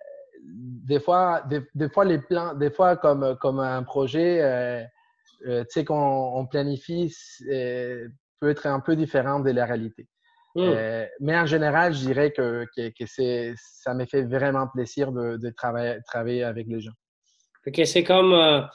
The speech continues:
Speaker 2: si, si j'entends bien, toi, en tant que personne,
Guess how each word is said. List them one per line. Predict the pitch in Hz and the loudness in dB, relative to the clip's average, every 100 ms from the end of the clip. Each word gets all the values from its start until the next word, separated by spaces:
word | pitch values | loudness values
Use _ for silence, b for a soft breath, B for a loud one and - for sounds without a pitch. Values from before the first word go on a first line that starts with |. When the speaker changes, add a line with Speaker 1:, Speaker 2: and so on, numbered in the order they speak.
| B B | B B
Speaker 2:
si, | - 214 - | -6 -4 2
si | 196 | 4
j'entends | 185 185 170 185 170 | 6 6 6 6 8
bien, | 175 190 208 208 - _ _ _ _ | 8 8 4 0 -6 _ _ _ _
toi, | - 170 185 156 | 4 6 6 4
en | |
tant | 165 165 | 2 0
que | 156 | -2
personne, | 160 - 165 165 175 170 | -4 -4 -2 0 2 2